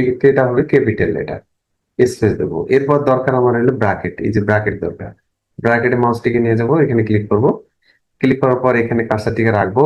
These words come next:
এখানে লিখবো এক্স, কমা, এস, তারপর রাইট অ্যারো প্রেস করব, রাইট অ্যারো প্রেস করার পর এফ দিব। তারপর আবার দরকার হলো ব্র্যাকেট, ব্র্যাকেট দিতে গেলে আমার আবার মাউসটিকে ব্র্যাকেটে নিয়ে যেতে হবে,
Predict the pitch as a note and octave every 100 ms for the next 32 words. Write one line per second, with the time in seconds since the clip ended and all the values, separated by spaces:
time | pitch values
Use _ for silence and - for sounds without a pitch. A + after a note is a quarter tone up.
0 | D#3 G#2+ A2+ A2+ G#2+ - - G#2+ A#2 -
1 | - - _ _ _ _ _ _ - G#2
2 | A2 D#3 - _ _ G#2+ G#2 - - -
3 | _ _ _ - A#2 B2+ A2+ A2 B2+ C3+
4 | A#2 - F#2+ - G2+ G2 F#3 F3 _ _
5 | _ _ _ _ _ _ _ _ _ _
6 | _ _ A#2 A#2 B2+ C3+ C3 B2 - A#2+
7 | A#2 A#2 C3 - A#2+ A2 - F#2+ B2 F#3+
8 | _ _ _ _ _ B2 A#2 B2 B2 A#2+
9 | A2 B2 C3 A#2+ A2+ A2+ G#2+ A2+ G#2+ G#2
10 | F#2+ C3 D3+ - - A#2 A#2 A2+ A2 -
11 | A#2+ A2+ A2 A2 G#2+ G#2 G#2 G#2+ G#2 -
12 | G#2+ G#2 G#2+ G2 G2 F#2+ G2+ F#2 F#2 F#2+
13 | G2+ G2+